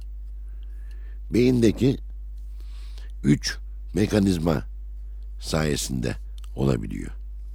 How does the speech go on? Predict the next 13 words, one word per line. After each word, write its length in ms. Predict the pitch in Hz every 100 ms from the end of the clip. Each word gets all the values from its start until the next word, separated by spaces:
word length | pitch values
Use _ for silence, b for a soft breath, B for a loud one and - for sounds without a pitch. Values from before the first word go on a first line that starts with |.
| b b b b b b b b b b b -
Bunlardan 500 | 117 123 120 123 123
birisi 400 | 131 - 120 - - - -
bu 140 | 101
programda 540 | 98 104 95 92 98 95
sık 240 | 120 -
sık 200 | 80 73
sözü 280 | 78 80 85
edilen 460 | 73 58 69 104 - - - B B B B B B B B B B B B B -
ayna 360 | 78 101 127
nöronlar 680 | 120 87 71 62 55 50 - - - - - - -
ismi 340 | 73 - 80 67
verilen 380 | 62 58 67 - - - - b b b b -
ve 300 | 92 110